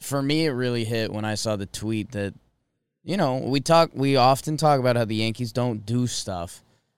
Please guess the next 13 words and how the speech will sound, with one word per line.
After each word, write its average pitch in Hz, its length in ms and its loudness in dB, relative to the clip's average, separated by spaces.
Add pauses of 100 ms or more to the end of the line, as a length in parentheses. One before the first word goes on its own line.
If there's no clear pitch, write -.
(180)
Uh, 95 420 -6 (140)
when 120 220 -4
I 123 80 2
saw 123 200 0
the 117 80 -4
tweet 113 360 -6
that, 101 340 -4
you 101 100 -10
know, 92 120 -10
Sevy 104 480 -4
got 104 200 -4
the 101 60 -10
belt 95 460 -6